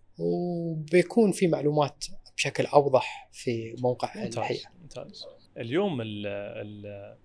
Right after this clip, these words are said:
Speaker 2: أصحاب الشركات، أقصد المساهمين، مش المساهمين الماليين، أصحاب المشاريع،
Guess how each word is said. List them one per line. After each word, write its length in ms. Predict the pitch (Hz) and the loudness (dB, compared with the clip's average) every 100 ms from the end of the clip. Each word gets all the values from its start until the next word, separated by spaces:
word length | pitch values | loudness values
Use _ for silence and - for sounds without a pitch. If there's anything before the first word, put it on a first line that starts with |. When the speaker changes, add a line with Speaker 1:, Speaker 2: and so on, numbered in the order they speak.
| _ _ _ _ _ _ _ _ _ _ _ _ - | _ _ _ _ _ _ _ _ _ _ _ _ -8
Speaker 2:
أصحاب 300 | 117 - 143 | -6 2 2
الشركات، 600 | 120 - 110 - 92 - - | 2 -2 -4 -4 -10 -10 -12
أقصد 340 | 113 - 113 | -10 -8 -6
المساهمين، 760 | 113 110 120 107 120 131 120 123 | -6 -6 -6 -6 -4 -4 -4 -6
مش 180 | - | -6
المساهمين 440 | 120 113 113 117 113 | -8 -8 -8 -6 -6
الماليين، 380 | 110 107 117 113 | -6 -6 -8 -8
أصحاب 300 | - 123 110 | -2 -2 -2
المشاريع، 460 | 107 - 107 101 | -8 -6 -6 -6